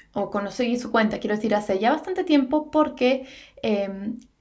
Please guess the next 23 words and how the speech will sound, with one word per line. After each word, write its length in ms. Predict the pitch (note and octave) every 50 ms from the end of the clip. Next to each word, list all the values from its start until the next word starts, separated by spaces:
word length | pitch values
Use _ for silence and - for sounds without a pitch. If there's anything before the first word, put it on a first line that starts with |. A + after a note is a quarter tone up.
| _ -
me 140 | B3 B3+ B3
parece 320 | C4+ C#4 D#4+ D4+ - G#4+
que 80 | A4 -
fue 100 | D4+ D4+
a 40 |
través 200 | D4+ C#4+ C#4+ C#4
de 60 | C4+ C#4+
uno 160 | C#4 C#4+ D#4
de 60 | D#4
los 120 | C#4 G#3
libros 380 | G3+ G3+ A#3 C4 C4+ C4 C4 B3+
que 100 | - C4
he 40 | A#3
publicado 400 | - B3 A#3 G#3+ G#3+ - G3+ G#3
en 60 | A3
el 80 | A3+ G#3+
pasado 380 | A3 G#3 - - G#3 G#3+ A3
que 100 | A3 A3+
se 100 | G#3+ G#3
llama 340 | F#3 F#3 F#3+ G3 G#3 - -
Period 520 | - B3+ A3+ G#3 F#3 F#3 F#3 G3+ B3 B3 - -
o 200 | - F3+ - -
Regla, 580 | - - G#3 G3+ G3 F3+ F3 E3+ F#3+ A3 D4